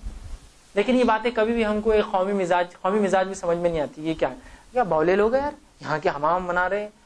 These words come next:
वो दलित बस्ती में फलां करते हैं, यहाँ के दो ब-, यतीम बच्चों को पालते हैं, वहाँ एक दवाखाना चलाते हैं, यहाँ की सड़क बेवकूफ़ों से बनाए, चलो अपने को बहुत मज़ा आ रहा है, इस्तेमाल करो बस सड़क को। और अच्छी खासी बनी सड़क को उखाड़ने के चक्कर में तो खोदो इसको, बहुत अच्छी बना है, इसमें तोड़ो,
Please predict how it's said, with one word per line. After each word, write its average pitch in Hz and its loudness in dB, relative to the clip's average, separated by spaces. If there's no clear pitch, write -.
वो 170 2
दलित 160 2
बस्ती 175 -2
में 175 -6
फलां 165 -2
करते 180 -4
हैं, 208 -4
यहाँ 147 -2
के 165 -6
दो 160 2
ब-, 151 0
यतीम 175 -4
बच्चों 175 -2
को 190 0
पालते 185 0
हैं, 208 0
वहाँ 147 0
एक 135 -6
दवाखाना 160 0
चलाते 185 -2
हैं, 202 -6
यहाँ 147 -4
की 160 -14
सड़क 170 0
बेवकूफ़ों 156 0
से 175 2
बनाए, 156 0
चलो 165 4
अपने 160 -2
को 147 -6
बहुत 147 2
मज़ा 139 4
आ 139 4
रहा 139 0
है, 131 -6
इस्तेमाल 147 -4
करो 165 0
बस 175 0
सड़क 165 -2
को। - -18
और 185 4
अच्छी - 2
खासी 202 0
बनी 202 2
सड़क 208 2
को 220 2
उखाड़ने 175 2
के 196 -2
चक्कर 180 2
में 175 -4
तो 165 -12
खोदो 165 0
इसको, 156 -6
बहुत 156 2
अच्छी 156 -12
बना 147 -8
है, 139 -10
इसमें 139 -20
तोड़ो, 131 -6